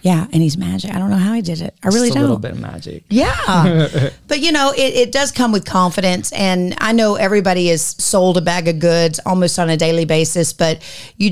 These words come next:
Speaker 1: you need to do your homework. That's why we do these podcasts, is to educate you and let you just listen for yourself, you know, how we've done, what we do for businesses.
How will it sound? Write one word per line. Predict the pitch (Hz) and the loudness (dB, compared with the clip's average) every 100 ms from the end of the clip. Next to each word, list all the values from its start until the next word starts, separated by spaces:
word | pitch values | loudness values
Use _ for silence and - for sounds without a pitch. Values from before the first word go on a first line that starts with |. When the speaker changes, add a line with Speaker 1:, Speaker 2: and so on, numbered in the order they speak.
| 165 | -2
Speaker 1:
you | 196 | 0
need | 208 214 247 | 2 2 2
to | 214 | -2
do | 185 | -2
your | 190 175 | 0 2
homework. | 160 175 170 170 | 2 2 0 0
That's | 175 - | -2 0
why | 190 | 0
we | 175 | 2
do | 160 180 | 0 0
these | 165 - | -2 -2
podcasts, | 170 170 160 180 165 156 - - | -2 -2 -2 0 2 2 -2 -4
is | 170 - | -4 -2
to | - 185 | -2 0
educate | 160 165 - 165 | 0 -2 -2 -2
you | 170 170 165 | 2 2 2
and | 165 | 2
let | 165 | -2
you | - 180 | 0 0
just | 165 165 - | 2 0 0
listen | 160 175 - | 0 0 0
for | 180 170 | 0 0
yourself, | 170 - 170 160 160 | 0 2 2 0 0
you | 165 | -4
know, | |
how | 147 165 | -2 0
we've | 170 156 | 0 0
done, | 170 165 165 | 0 0 0
what | - | -2
we | 170 | -2
do | 151 170 | 0 0
for | 170 170 | 0 -2
businesses. | 170 160 165 - 170 | 0 0 -2 0 0